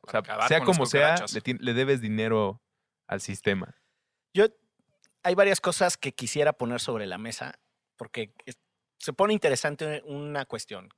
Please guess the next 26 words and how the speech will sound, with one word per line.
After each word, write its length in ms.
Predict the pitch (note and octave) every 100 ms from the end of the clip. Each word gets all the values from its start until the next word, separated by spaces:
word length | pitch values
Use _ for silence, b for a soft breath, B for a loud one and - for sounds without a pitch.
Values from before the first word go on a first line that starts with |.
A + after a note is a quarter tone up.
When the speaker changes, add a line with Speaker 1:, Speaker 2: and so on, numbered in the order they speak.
| _
Speaker 3:
¿Qué 120 | F3+
hacemos 440 | F#3+ F#3+ F3+ F3+ -
con 240 | D3 D3+
la 120 | C#3+
relación 420 | A2+ G#2 - C3+
con 180 | - C3+
los 160 | A2+ -
otros? 560 | B2+ - D3 - - _ _ _ _ _ -
¿Y 80 | B2+
cuál 180 | D3+
es 140 | E3 E3+
el 100 | C3+
nivel 520 | B2+ B2 B2+ C#3+ C3+
de 420 | - B2 A2+ G#2+ G#2+
anulación 880 | A#2+ A#2 A#2 A2 - B2+ B2+ C#3 C3+ _ _ _ _ _ _
que 360 | B2 A2+ G#2+
le 280 | G#2+ G#2+ G#2+
damos 680 | A2+ B2+ C3+ C#3 - - - _ _ _ -
a 100 | A#2+ _ _ _ A#2 _ _ _
aquellas 300 | - G3 F#3+
personas 380 | - C3 C#3+ B2
de 80 | G#2+
quienes 240 | - A2
pensamos 540 | - A2+ A2 F3 F#3 E3
lo 120 | B2
peor 400 | A#2 A#2 - -